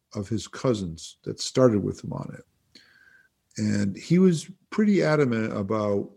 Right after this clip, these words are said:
keeping things quiet from the get-go. Understand, it's a personal choice.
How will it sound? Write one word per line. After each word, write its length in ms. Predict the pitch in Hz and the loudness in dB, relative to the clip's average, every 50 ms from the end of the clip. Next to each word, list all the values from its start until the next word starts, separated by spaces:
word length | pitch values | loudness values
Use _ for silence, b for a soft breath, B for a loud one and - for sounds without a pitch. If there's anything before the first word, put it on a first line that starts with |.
| _ _ | _ _
keeping 320 | - 147 131 - 120 104 | -6 -6 -4 -4 -6 -8
things 260 | - - 107 98 90 | -4 -4 -6 -6 -6
quiet 400 | - - - 127 123 90 92 95 | -10 -8 -6 -4 -4 -4 -4 -6
from 140 | - - 107 | -6 -4 -4
the 60 | 101 | -4
get-go. 500 | 98 - 101 90 - - - - - - - - | -2 -2 -4 -4 -4 -10 -12 -12 -12 -14 -8 2
Understand, 320 | - 208 262 - - - - _ | 4 4 4 4 2 -4 -6 _
it's 160 | 110 - - | -6 -4 -4
a 40 | 120 | -8
personal 380 | - - 170 160 - - 156 | 0 2 0 0 2 0 -2
choice. 380 | 135 - - 151 113 - - - | -2 0 0 0 0 0 -4 -14